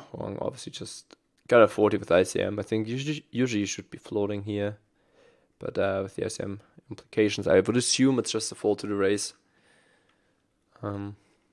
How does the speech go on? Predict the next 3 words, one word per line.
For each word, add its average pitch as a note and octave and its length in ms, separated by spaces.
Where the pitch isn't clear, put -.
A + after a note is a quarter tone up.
that's - 220
what - 80
happens. - 500